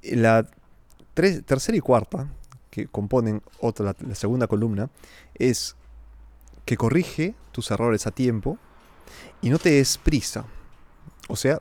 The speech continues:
tomas de tu tiempo. ¿Y a, a qué voy con esto? Que no es un apuro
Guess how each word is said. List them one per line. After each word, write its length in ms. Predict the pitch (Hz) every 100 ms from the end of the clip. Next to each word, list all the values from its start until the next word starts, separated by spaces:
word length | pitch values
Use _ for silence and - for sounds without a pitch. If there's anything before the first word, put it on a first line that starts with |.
| - -
tomas 240 | 110 113
de 80 | 107
tu 100 | 110
tiempo. 340 | 113 104 92 - - - - 147 135 127 _ _ _ _ - _ -
¿Y 180 | - 113
a, 140 | 110 - -
a 80 | -
qué 120 | -
voy 160 | 139 123
con 200 | 107 101
esto? 340 | 90 - 101 - - - _ _ _ _ - _ - _ _ -
Que 100 | 135
no 160 | 185
es 140 | 202 -
un 100 | 165
apuro 460 | - 160 104 110